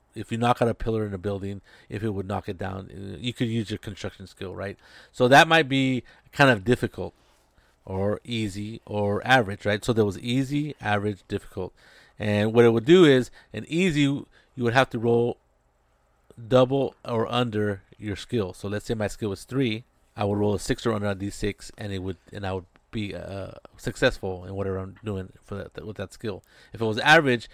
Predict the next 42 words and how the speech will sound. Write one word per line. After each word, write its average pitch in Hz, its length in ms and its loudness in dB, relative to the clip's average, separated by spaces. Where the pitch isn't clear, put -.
it 110 60 -2
was 98 200 0
just 123 300 4
that 117 180 2
number 101 460 -2
and 107 160 -8
below. 98 380 -2
So 107 180 -2
if 92 100 -4
it 110 60 0
was 98 120 -2
average, 113 420 0
I 101 80 -4
had, 95 120 -2
had 95 200 -2
a - 180 -10
skill 107 300 -4
of 92 120 -6
three, 113 400 -4
it 98 80 -10
would, 95 240 -4
I'd 95 160 -6
have 95 140 -6
to 95 100 -14
roll 95 140 -4
three 98 280 -8
or 98 140 -6
less 90 300 -8
on 92 180 -12
my 87 320 -12
ten-sided 95 440 -4
die. 92 260 -6
And 113 120 -2
if 113 140 -2
it 113 40 0
was 104 160 -4
difficult, 120 600 2
it 107 60 -8
would 95 120 -6
be 95 120 -8
half. - 640 -4
So 95 460 -4